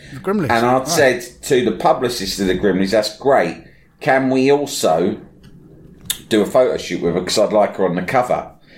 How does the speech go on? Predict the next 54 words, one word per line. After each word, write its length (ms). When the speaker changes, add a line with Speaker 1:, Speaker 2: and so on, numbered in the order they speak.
Speaker 2:
And 180
they 140
said, 380
Speaker 1:
Hmm. 140
Speaker 2:
"We 220
ha-, 180
she 160
hasn't 180
got 120
time 240
to 80
do 100
a 40
photo 340
shoot. 240
She 120
hasn't 180
got 100
time 220
to 80
do 100
an 80
interview." 300
And 100
I 40
said, 180
"Yeah, 100
but 100
this 200
is 60
a 100
cover." 480
And 160
they 100
were 100
like, 220
"Yeah, 300
but 180
still, 400
no, 320
fuck 280
off." 300
So 200
I 80
said, 180
"Okay, 340
well, 400
I'll 180
buy 220
a 40
shoot 320
in 160
of 160
her." 200